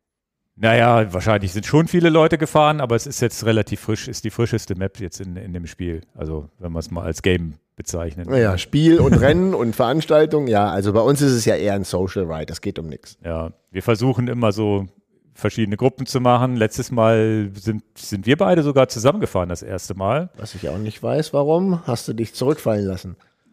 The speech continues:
Speaker 1: Naja, ich hab ja, ich hab ja, die Maßgabe war ja bei mir, dass ich wirklich gesagt hab, ich fahr jetzt mal ganz langsam los, dass die Gruppe zusammen bleibt. Und dann warst du aber zum Beispiel weg. Und dann musste ich euch, hab ich ja dann wieder eingeholt irgendwann. Und es war so, wo,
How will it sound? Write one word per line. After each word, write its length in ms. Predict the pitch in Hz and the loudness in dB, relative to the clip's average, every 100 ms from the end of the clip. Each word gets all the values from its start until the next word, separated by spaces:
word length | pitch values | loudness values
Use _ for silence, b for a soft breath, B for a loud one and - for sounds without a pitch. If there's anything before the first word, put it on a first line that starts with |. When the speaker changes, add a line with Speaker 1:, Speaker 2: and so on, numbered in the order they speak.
| 226 | -10
Speaker 1:
Naja, 380 | 175 175 190 147 | 2 6 8 6
ich 100 | 143 | 6
hab 160 | 135 | 4
ja, 240 | 139 131 131 127 | 6 6 4 -2
ich 120 | 117 | -2
hab 120 | 127 123 | 0 2
ja, 80 | |
die 220 | 110 110 107 | 2 0 2
Maßgabe 600 | 113 131 - 139 139 123 | 2 2 2 2 2 4
war 120 | 131 | 4
ja 120 | 127 | 4
bei 120 | 120 117 | 4 2
mir, 220 | 131 131 | 2 2
dass 160 | 120 | 0
ich 120 | 113 127 | -4 -6
wirklich 300 | - 123 - | -4 -6 -4
gesagt 320 | 110 117 120 | 0 0 0
hab, 120 | 110 | -4
ich 100 | - | 0
fahr 140 | 113 | 2
jetzt 140 | 113 - | 2 0
mal 100 | 110 | -2
ganz 240 | 123 160 | 0 -2
langsam 340 | 135 127 117 107 | -2 0 0 0
los, 360 | 117 160 - | 2 2 0
dass 180 | 127 - | -6 -6
die 80 | 120 | -6
Gruppe 260 | 139 143 143 | -6 -4 -6
zusammen 340 | 143 147 156 | 0 0 2
bleibt. 440 | 156 175 196 - _ _ 123 | 2 2 0 -6 _ _ -12
Und 160 | 117 | -2
dann 140 | 117 113 | 0 2
warst 280 | 107 - | 2 2
du 140 | 170 240 | 2 4
aber 180 | 113 101 | 4 2
zum 180 | - 113 | -2 -2
Beispiel 320 | 104 - 143 | 0 0 4
weg. 180 | 156 135 | 4 2
Und 80 | 98 | -4
dann 100 | 95 | -4
musste 220 | 107 113 | -6 -8
ich 100 | 110 | -6
euch, 240 | 120 - | -4 -2
hab 120 | 117 | -2
ich 80 | 110 | 0
ja 80 | 113 | 0
dann 100 | 104 | 0
wieder 160 | 107 101 | 0 0
eingeholt 400 | 131 165 175 170 | 0 2 0 0
irgendwann. 480 | 175 185 190 214 202 B B B B B B B | -2 0 0 -2 -4 B B B B B B B
Und 260 | - 165 202 | 4 4 4
es 160 | - | 0
war 560 | 147 151 151 156 - _ _ | 4 6 6 4 -2 _ _
so, 380 | 113 151 151 143 | -2 4 4 4
wo, 200 | 131 143 | 4 2